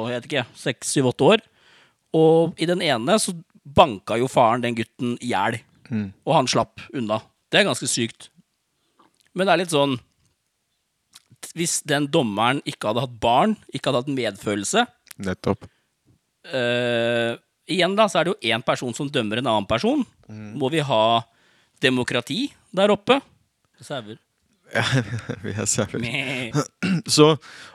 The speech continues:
Speaker 2: og da er det veldig mange som sier, «Ok, ja, men hvis ikke du stemmer, så har du ikke noe du skal ha sagt.» Så sier jeg, «Jo, men det er akkurat det jeg mener. Jeg, jeg stemmer ikke fordi at jeg stemmer ikke, det er ikke, det er ikke fordi at ikke jeg stemmer på noen av partiene. Det er fordi at ikke jeg stemmer på demokrati.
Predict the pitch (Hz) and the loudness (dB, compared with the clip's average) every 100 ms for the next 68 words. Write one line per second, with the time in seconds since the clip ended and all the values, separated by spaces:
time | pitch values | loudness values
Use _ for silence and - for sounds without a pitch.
0 | - 143 143 147 131 131 117 110 117 110 | 4 6 6 4 2 2 0 0 0 2
1 | 104 98 _ _ _ _ _ _ _ _ | 2 -2 _ _ _ _ _ _ _ _
2 | - - - - - - - - 160 196 | -12 -2 0 2 0 -4 -8 4 6 6
3 | 196 202 190 165 190 - 151 131 160 165 | 4 2 2 2 4 4 4 4 4 4
4 | 131 131 156 131 117 - 135 - 113 - | 4 4 2 0 0 2 2 6 4 4
5 | - - _ _ - 170 160 160 165 165 | -10 -20 _ _ 0 4 6 6 6 4
6 | 160 - 127 - 139 127 123 120 107 135 | 4 6 2 2 2 4 4 4 4 2
7 | 123 _ - 127 135 160 - - 131 135 | -2 _ 2 2 2 -8 -20 0 4 4
8 | - 147 113 107 - 131 123 120 123 - | 4 2 2 0 0 0 0 2 0 2
9 | - 120 104 98 - 113 - _ _ _ | 2 2 0 -4 -2 -6 -6 _ _ _
10 | 127 120 170 135 143 156 151 143 127 127 | 4 6 4 4 4 4 2 2 4 4
11 | 123 113 104 127 110 101 127 - 110 - | 6 4 4 2 2 2 0 0 0 0
12 | 240 - - - 120 117 123 127 117 123 | -2 -4 -20 -2 2 4 4 4 4 4
13 | - 117 98 - 113 113 117 143 147 190 | 6 4 2 2 2 4 4 2 4 4